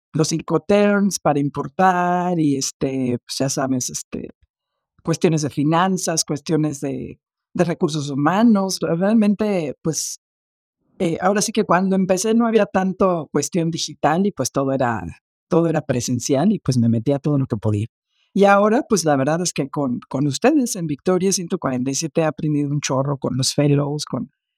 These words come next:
con los mini cursos que dan, pláticas, etcétera. Pues siempre ando tratando de, de entrar a todo lo que, lo que creo que me aporta, que, pues, realmente todo aporta, ¿no?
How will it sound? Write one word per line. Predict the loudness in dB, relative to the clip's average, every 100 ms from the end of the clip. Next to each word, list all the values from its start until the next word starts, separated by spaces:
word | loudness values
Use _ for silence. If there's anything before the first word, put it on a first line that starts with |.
| _ _
con | 0 2
los | 2 0 0
mini | 0 2 0
cursos | 0 0 0 -4 -2
que | -2
dan, | 0 -2 -2 -2
pláticas, | -2 -2 -4 -2 -4 -4
etcétera. | -8 -6 -2 -2 -2
Pues | -4
siempre | -4 -2 0 0
ando | 2 0 -2 -6 -4
tratando | -2 0 2 2 4 2
de, | 0 -4 -6
de | -6
entrar | -4 -2 0 0
a |
todo | 0 0 0
lo | -2
que, | -2 -4 -4 -6
lo | -2 0
que | -2 -4
creo | -4 -2
que | 0
me | 0
aporta, | 0 0 -2 -2
que, | -6 -6
pues, | -2 -2
realmente | 0 0 -2 -2 -4 -6 -12 _ _ _ _ _ _ _ 2
todo | 4 6
aporta, | 4 0 0 0
¿no? | -2 -2